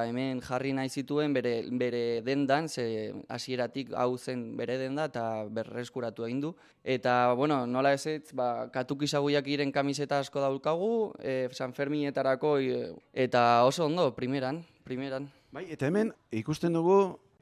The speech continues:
Speaker 2: ardo botella bat, baina badu zintzilik,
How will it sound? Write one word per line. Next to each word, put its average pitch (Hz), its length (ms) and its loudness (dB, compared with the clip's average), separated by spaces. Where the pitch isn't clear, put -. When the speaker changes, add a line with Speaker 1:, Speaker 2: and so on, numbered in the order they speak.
Speaker 2:
ardo 117 400 6
botella 135 560 6
bat, 208 300 -2
baina 151 480 4
badu 151 460 8
zintzilik, 165 800 4